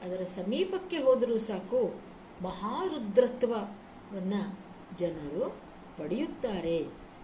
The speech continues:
ಈ ಗಂಗೆಯಿಂದ, ಯಾರಾದರೂ ಸರಿ. ಹೀಗೆ ಇಂತಹ ಒಂದು ಪುಣ್ಯಪ್ರದವಾಗಿರ್ತಕ್ಕಂತಹ ನದಿ ಗಂಗಾ ನದಿ.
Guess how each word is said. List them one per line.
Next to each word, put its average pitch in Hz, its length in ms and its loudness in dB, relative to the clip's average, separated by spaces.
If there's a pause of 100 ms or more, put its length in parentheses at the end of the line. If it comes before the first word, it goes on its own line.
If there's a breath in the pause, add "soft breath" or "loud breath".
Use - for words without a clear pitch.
ಈ 160 240 -6
ಗಂಗೆಯಿಂದ, 147 640 -6 (840)
ಯಾರಾದರೂ 254 640 2
ಸರಿ. 175 360 0 (920)
ಹೀಗೆ - 240 0 (840)
ಇಂತಹ 220 380 -2
ಒಂದು 180 640 -2 (420)
ಪುಣ್ಯಪ್ರದವಾಗಿರ್ತಕ್ಕಂತಹ 175 1600 -4
ನದಿ 226 260 -4 (500)
ಗಂಗಾ 147 340 0
ನದಿ. 131 300 -10